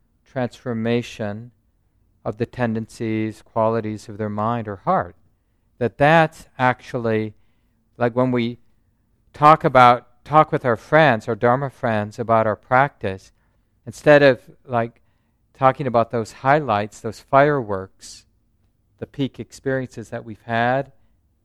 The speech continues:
as a human being, as a practitioner, we should talk more about and it seems boring, but just this more gradual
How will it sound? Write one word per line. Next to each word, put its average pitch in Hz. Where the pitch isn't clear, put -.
as 117
a 120
human 120
being, 117
as 110
a -
practitioner, 120
we 135
should 127
talk 160
more 139
about 127
and 127
it -
seems 160
boring, 151
but 113
just -
this -
more 135
gradual 127